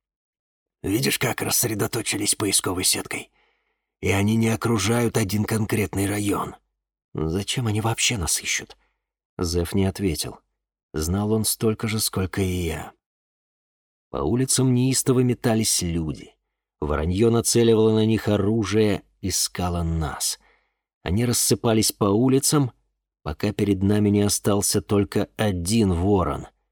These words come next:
Время от времени он останавливал кого-нибудь и допрашивал. Каждый остановленный откликался на это одинаково. Вжимал голову в плечи, взгляд не отрывал от земли, дрожащие руки покорно вскидывал вверх.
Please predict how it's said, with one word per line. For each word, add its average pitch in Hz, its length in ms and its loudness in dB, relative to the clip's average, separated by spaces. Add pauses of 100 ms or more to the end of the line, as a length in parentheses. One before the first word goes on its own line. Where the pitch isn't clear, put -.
(420)
Время 131 380 2
от 143 100 -8
времени 156 340 4
он 131 160 4
останавливал 113 760 4
кого-нибудь 131 720 2
и - 20 2
допрашивал. 123 880 0 (440)
Каждый 98 360 0
остановленный 107 760 4
откликался 101 800 0
на 98 180 4
это 98 160 0
одинаково. 98 840 0 (260)
Вжимал 92 600 0
голову 82 420 0
в - 140 -10
плечи, 104 540 -2
взгляд 98 640 0
не 98 100 2
отрывал 95 460 0
от 82 100 -2
земли, 85 520 0 (440)
дрожащие 117 640 4
руки 135 240 4
покорно 131 540 4
вскидывал 123 580 4
вверх. 98 640 0